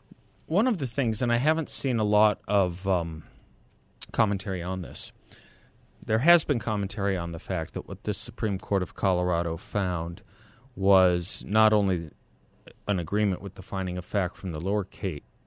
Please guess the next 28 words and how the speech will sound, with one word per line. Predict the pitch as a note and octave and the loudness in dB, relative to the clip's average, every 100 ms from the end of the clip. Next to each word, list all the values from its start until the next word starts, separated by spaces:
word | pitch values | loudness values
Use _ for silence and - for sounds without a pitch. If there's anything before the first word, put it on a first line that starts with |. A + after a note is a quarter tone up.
| - - | -20 -4
lower | G#2 G#2+ F#2+ | 2 2 0
court | - F2+ D2+ - - | -4 -4 -4 -6 -10
that, | F2+ D#2 D2+ - - - - _ _ - | -6 -6 -8 -10 -20 -20 -20 _ _ -10
um, | E2 D#2+ D2+ D#2 - | -6 -4 -6 -10 -10
Donald | F#2 F#2+ F2 F2 | -2 -2 -2 -6
Trump | - E2+ E2 | -6 -6 -6
engaged | E2+ E2+ D#2+ D2+ - | -8 -6 -6 -8 -10
in | D#2 D#2 | -8 -8
insurrection, | D#2+ - D#2+ E2 D#2+ - - C#2 D#2+ - _ - F#2+ | -8 -6 -6 -4 -6 -8 -12 -10 -12 -16 _ -16 -8
but | E2 - | -8 -6
that | E2+ D2 - _ _ | -8 -8 -10 _ _
then, | F#2+ E2 | -10 -8
of | D2 - | -10 -10
course, | - E2+ D2+ - - - | -6 -4 -6 -10 -14 -8
unlike | F#2 D#2+ E2 - | -6 -6 -8 -8
the | D#2+ | -8
lower | D#2+ D#2 | -6 -6
court, | D2+ - E2+ D2 - - - _ _ | -8 -6 -6 -6 -10 -20 -20 _ _
he | - | -6
was | F#2 F#2 | -4 -4
subject | - F#2+ - F2+ - - - | -2 -2 -2 -4 -6 -16 -2
to | - A2+ | 2 2
the | F#2 | 0
restraint | E2 - F2+ E2+ - | -4 -4 -4 -4 -8
in | E2+ | -10
the | D#2 | -10
Fourteenth | - F2 - F2+ - | -6 -6 -6 -12 -8
Amendment. | E2+ E2+ E2+ | -8 -6 -8